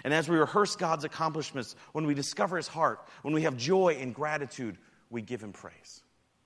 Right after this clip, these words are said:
It's exactly what Matthew did. It's exactly what Jamie did.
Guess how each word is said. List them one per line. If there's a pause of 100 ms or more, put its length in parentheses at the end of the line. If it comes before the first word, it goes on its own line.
(320)
It's
exactly
what
Matthew
did. (720)
It's
exactly
what
Jamie
did.